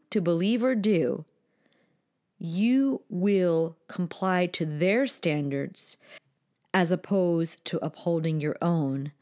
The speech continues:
And that is a telltale sign that you are in a freaking clique.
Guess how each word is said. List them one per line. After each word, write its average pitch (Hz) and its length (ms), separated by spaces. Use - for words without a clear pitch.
And 160 220
that 175 280
is 143 520
a 151 100
telltale 175 840
sign 147 680
that - 140
you 180 200
are 202 120
in 151 360
a 151 160
freaking 151 840
clique. - 600